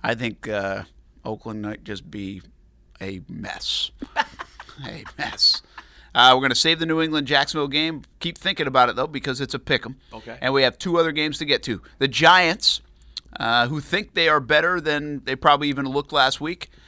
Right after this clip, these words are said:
Speaker 1: Dallas, who's really starting to struggle on the offensive side of things. It looks like Ezekiel,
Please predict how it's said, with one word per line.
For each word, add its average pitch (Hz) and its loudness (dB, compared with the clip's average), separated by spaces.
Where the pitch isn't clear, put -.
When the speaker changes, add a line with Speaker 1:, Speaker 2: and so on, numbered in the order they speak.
Speaker 1:
Dallas, 180 -4
who's 131 -8
really 202 -12
starting - -10
to 127 -12
struggle 123 -6
on 104 -4
the 101 -10
offensive 107 -10
side 107 -6
of 98 -14
things. 92 -10
It 101 -8
looks 135 -10
like 120 -8
Ezekiel, 131 -10